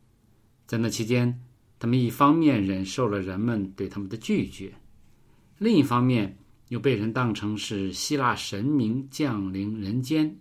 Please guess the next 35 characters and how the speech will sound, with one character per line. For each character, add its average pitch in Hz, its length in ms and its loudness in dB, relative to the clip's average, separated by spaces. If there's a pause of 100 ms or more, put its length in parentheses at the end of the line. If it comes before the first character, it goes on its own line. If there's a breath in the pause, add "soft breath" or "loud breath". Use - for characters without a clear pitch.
(160)
而 95 200 -8
受 107 200 -6
到 98 100 -8
敬 104 240 -4
拜。 85 160 -14 (1120)
他 117 100 -4
们 107 80 0
的 107 80 -4
侍 120 240 -4
奉 98 340 -4
就 104 260 -6
像 95 320 -6
是 92 300 -8
坐 110 240 -6
过 123 240 -4
山 120 240 -4
车 147 220 -6
一 92 160 -8
样。 - 180 -20 (2000)
下 160 160 4
面 127 260 6
我 110 80 0
们 117 180 0
先 135 200 0
来 135 100 2
看 143 160 -2
看 117 140 -4
教 123 200 -2
会 113 220 -4
的 95 140 -12
第 135 200 -4
一 151 80 -2
个 151 80 -2
阶 98 160 -4
段， 87 300 -14